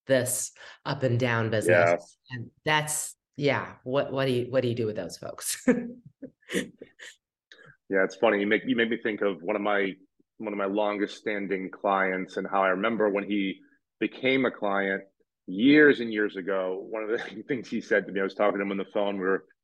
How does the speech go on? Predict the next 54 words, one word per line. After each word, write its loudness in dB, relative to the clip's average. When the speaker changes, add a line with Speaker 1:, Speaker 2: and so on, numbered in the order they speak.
Speaker 2:
ready 6
to 4
get, 4
we 0
had 4
already 4
gone -2
through -10
the -6
planning -6
and, -8
and, 0
and, 0
uh, -2
many, 4
many 4
conversations. 0
And -4
he's 4
like, 4
"Hey, 8
Ben, 2
let, 2
okay, 2
we're, 4
we're, 2
we're 0
all, 2
sounds -10
like -6
we're -6
all -2
ready -2
to -6
get -6
everything -10
implemented 0
based 2
on -2
the -2
plan 2
that -2
we 2
worked 0
so -2
hard 2
to -10
put -8
together. -2
But 2
I 4
have 2
one 2
request." -2